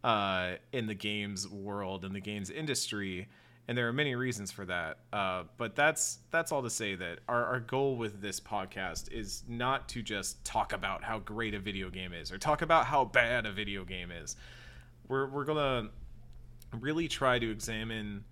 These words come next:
Cyberpunk as the sum of its parts, as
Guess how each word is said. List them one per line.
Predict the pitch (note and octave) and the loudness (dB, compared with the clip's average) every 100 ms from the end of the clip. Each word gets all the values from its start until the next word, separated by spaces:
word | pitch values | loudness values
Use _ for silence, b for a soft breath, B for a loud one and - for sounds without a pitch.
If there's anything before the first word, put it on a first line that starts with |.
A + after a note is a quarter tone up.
| - | -8
Cyberpunk | - A2+ G#2+ G#2+ A#2 G2 F#2 - - - - - - - - - | -2 2 4 2 -2 -4 -6 -10 -16 -18 -18 -20 -20 -20 -20 0
as | B2+ B2+ A2+ G#2 | 2 4 2 -2
the | G#2+ | -2
sum | - G#2+ | 0 -2
of | G2+ | -4
its | F#2 - | -8 -10
parts, | - G2+ F2+ F2 - - | -8 -4 -4 -4 -8 -4
as | A2 G#2+ A2 G2+ | 0 0 0 -6